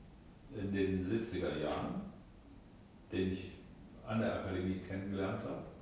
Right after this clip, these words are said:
und ich mich vorgestellt habe, als junger Kunstberater und habe gesagt: „Herr Richter, ich bin Helge Achenbach, ich würde gerne mit Ihnen arbeiten,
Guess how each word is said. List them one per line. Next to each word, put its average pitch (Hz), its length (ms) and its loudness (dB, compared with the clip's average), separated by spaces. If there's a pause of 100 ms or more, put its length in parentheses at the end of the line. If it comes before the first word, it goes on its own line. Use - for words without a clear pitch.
(140)
und 95 80 0
ich 98 80 0
mich 104 180 2
vorgestellt - 640 0
habe, - 140 -4 (920)
als 87 260 2
junger 113 440 10
Kunstberater - 640 0
und 85 80 -2
habe 87 100 -2
gesagt: 92 240 0
„Herr 90 420 -2
Richter, 101 200 2
ich - 160 0
bin 95 260 2 (340)
Helge 95 280 6
Achenbach, 107 360 2
ich - 60 -6
würde - 220 4
gerne - 340 4 (3250)
mit - 180 2
Ihnen 85 220 0
arbeiten, 85 420 4